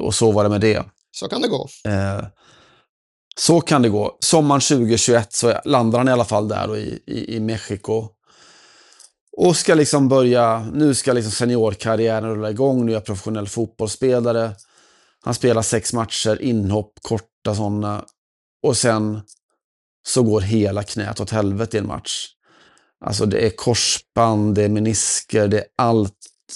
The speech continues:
Speaker 1: på en gång. Eh, inget fotbollsspel på sju månader. Och sen hem igen, kämpa vidare, eh, och allting är trasigt. Eh, och sen så, ja, han försöker igen, han lånas ut i,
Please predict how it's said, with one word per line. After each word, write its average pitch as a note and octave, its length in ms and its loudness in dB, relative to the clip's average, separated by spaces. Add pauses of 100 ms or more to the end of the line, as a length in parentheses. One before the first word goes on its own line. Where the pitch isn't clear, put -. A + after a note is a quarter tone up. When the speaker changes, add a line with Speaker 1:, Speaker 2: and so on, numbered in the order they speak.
(520)
Speaker 1:
på A2+ 80 2
en G#2 220 2
gång. G#2 480 0 (920)
Eh, G2+ 640 2 (320)
inget A#2+ 280 4
fotbollsspel A2 500 2
på G#2 120 -6
sju G#2 160 2
månader. G2+ 600 -2 (1000)
Och E3 100 6
sen D3+ 140 4
hem C3 320 4
igen, G#2+ 500 0 (260)
kämpa A#2+ 360 0
vidare, G#2 580 2 (520)
eh, G#2+ 680 -8
och C3+ 200 0
allting A2+ 280 -2
är G#2 40 -2
trasigt. G#2 720 -4 (960)
Eh, G#2 140 -4
och D3+ 180 2
sen C#3+ 140 4
så, A#2+ 220 2
ja, C3 300 4
han D3+ 140 -2
försöker C3+ 380 2
igen, A2+ 240 4
han A#2 80 2
lånas A#2 300 0
ut A#2 280 0
i, A2 240 2